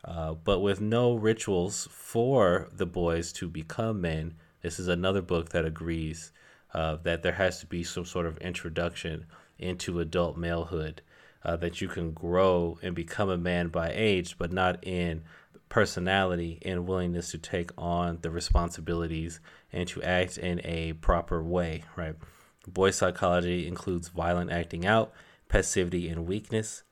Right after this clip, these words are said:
inability to act effectively and creatively in one's own life, and often the oscillation between victim and abuser mindsets.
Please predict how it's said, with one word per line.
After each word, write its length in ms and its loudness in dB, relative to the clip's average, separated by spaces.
inability 600 4
to 240 -4
act 340 2
effectively 720 -2
and 100 -4
creatively 720 0
in 140 0
one's 240 0
own 260 -2
life, 380 0
and 200 -2
often 420 6
the 160 -4
oscillation 720 2
between 400 -2
victim 500 -2
and 220 -6
abuser 800 -4
mindsets. 880 -2